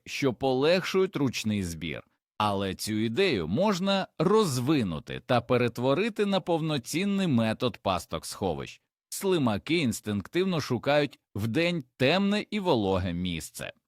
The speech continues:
Давайте надамо їм таке місце, але вже на наших умовах. Увечері розкладіть на грядках старі дошки, шматки фанери, рубероїду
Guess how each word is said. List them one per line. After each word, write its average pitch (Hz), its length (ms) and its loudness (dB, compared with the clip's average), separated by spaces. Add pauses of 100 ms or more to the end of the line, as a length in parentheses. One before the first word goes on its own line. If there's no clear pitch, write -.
(180)
Давайте 95 680 0
надамо 101 480 0
їм 92 140 -2
таке 85 300 -6
місце, 104 500 -4 (180)
але 110 400 0
вже 107 260 -2
на 180 160 0
наших 175 520 -2
умовах. 90 500 -4 (280)
Увечері 107 680 -2 (120)
розкладіть 190 800 -2
на 90 100 -4
грядках 87 560 -4
старі 110 380 -2
дошки, 98 560 -6 (120)
шматки 107 560 -4
фанери, 104 640 -2 (360)
рубероїду 139 920 0